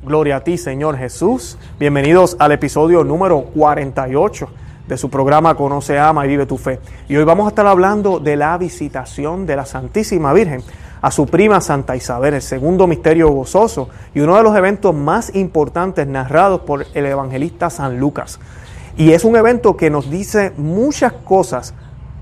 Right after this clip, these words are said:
acerca de la persona de María, de su misión, y también nos dice muchísimo sobre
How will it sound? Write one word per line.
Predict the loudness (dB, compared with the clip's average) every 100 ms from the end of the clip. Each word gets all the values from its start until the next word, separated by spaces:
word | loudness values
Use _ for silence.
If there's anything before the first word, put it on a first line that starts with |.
| -8
acerca | -2 2 2 4 4
de | 4
la | 4 2
persona | 0 -4 -2 -2 2
de | 2
María, | 2 0 0 -2
de | -4
su | -6 -4
misión, | -4 -8 -12 -14 -18 -14 -6
y | 0
también | 2 4 2
nos | 2
dice | 0 -2 -6 -8 -12
muchísimo | -4 -4 0 0 0 -4 -6 -8 -14 -18
sobre | 0 4 4 2 -2